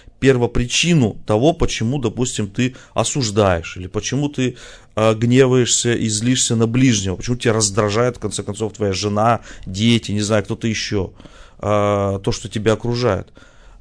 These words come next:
То есть факт раздражения присутствует, или гнева, или, м, вот как-, какой-то, как-, каких-то уже, м, э, девиантных проявлений, но,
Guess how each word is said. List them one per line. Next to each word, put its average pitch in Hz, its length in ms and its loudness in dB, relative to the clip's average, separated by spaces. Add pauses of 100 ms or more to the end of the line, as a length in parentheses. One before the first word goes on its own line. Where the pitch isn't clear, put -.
То - 80 -2
есть - 280 -4 (180)
факт - 360 4
раздражения 120 640 2
присутствует, - 720 -2
или 107 140 0
гнева, 110 540 2 (240)
или, 113 460 2 (220)
м, - 380 -18
вот 107 160 -10
как-, - 220 -16
какой-то, 117 460 0 (280)
как-, - 140 -14 (240)
каких-то 131 420 0
уже, 120 280 4
м, 107 340 -2
э, 110 200 2
девиантных 123 640 6
проявлений, 143 520 2
но, 135 420 2